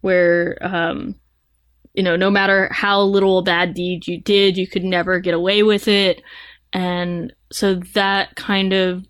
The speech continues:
rule set, that self-imposed rule set, like the film industry t-, did, is what the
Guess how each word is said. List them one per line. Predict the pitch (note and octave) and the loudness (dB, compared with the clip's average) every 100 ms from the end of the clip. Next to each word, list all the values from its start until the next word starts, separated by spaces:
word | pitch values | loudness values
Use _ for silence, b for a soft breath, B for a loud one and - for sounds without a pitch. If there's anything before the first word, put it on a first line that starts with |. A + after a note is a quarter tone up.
| _ - | _ -16
rule | A2 G3+ A3+ B3 | -8 0 2 2
set, | A#3+ - F#3+ F3+ | 0 -2 -2 0
that | - - | -2 -4
self-imposed | - G3 A3+ G3 - G3 F#3 F#3 - - | -2 -2 -2 -4 -2 0 0 0 -6 -4
rule | G3 | -2
set, | F#3+ F#3+ F3 | -2 -2 -2
like | E3+ E3 | -4 -6
the | F3 | -8
film | - G#3 G#3 | -2 2 2
industry | G3 F3+ - F#3+ F3 | 0 -4 -6 -6 -6
t-, | - _ - | -10 _ -6
did, | G#3 F3+ E3+ F3 B B B B | -2 0 -2 -4 B B B B
is | - F#3+ F#3 | -2 -2 -2
what | G3 F#3+ F3+ - - _ - | -4 -2 -2 -4 -8 _ -12
the | F3+ F#3+ F3 E3+ E3+ F#3+ | -2 0 2 0 -2 -4